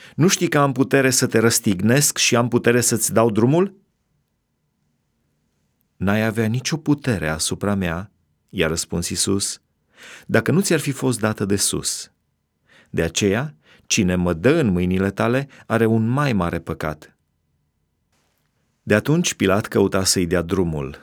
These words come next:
dar iudeii strigau: „Dacă dai drumul omului acestuia, nu ești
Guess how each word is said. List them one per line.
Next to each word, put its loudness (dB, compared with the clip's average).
dar 0
iudeii -2
strigau: -2
„Dacă 2
dai 6
drumul 6
omului 6
acestuia, 2
nu 0
ești 2